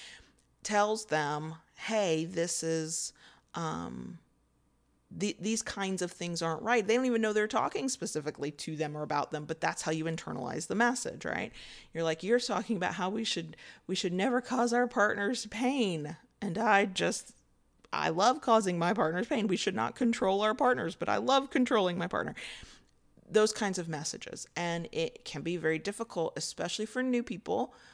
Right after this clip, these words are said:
uh, who are new to kink, to wrap their mind around, to get comfortable with. And of course, if you are that person going through that, especially if you've just had this intense moment with a partner and now you have to move through vanilla life,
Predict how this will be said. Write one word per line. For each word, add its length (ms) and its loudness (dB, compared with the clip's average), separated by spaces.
uh, 140 -6
who 140 -4
are 80 -2
new 240 0
to 80 -4
kink, 340 -8
to 100 -10
wrap 220 0
their 100 0
mind 260 2
around, 280 2
to 60 -10
get 140 -8
comfortable 540 -6
with. 200 -6
And 120 -2
of 100 -10
course, 500 0
if 160 -2
you 140 0
are 80 4
that 160 -2
person 300 -4
going 240 -2
through 120 -12
that, 200 -4
especially 340 -4
if 80 -12
you've 220 -10
just 240 -4
had 120 -6
this 160 -10
intense 400 -10
moment 240 -8
with 120 -12
a 20 -16
partner 380 -8
and 100 -8
now 100 -8
you 140 -8
have 220 -12
to 100 -14
move 340 -8
through 360 -8
vanilla 320 -2
life, 540 -2